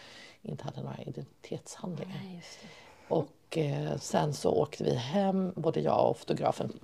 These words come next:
Speaker 1: Phil Poisty, och letade kläder liksom till honom. Han hade ju inga kläder eller någonting.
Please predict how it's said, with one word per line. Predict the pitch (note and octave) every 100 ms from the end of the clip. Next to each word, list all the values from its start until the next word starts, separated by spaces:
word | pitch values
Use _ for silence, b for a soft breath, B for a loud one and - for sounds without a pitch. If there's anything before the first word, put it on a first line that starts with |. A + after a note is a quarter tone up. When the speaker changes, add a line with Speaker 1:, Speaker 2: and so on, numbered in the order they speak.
| -
Speaker 1:
Phil | D#3 -
Poisty, | - - - -
och | D3+
letade | D#3+ - -
kläder | B2 - C3 E3 B3 G3 C3 - -
liksom | E3+ - D#3
till | - -
honom. | - C#3+
Han | F3
hade | E3+
ju | F3 D3+
inga | F3 -
kläder | - - - F3 F#3
eller | F#3 G3
någonting. | G3 F#3+ D#3+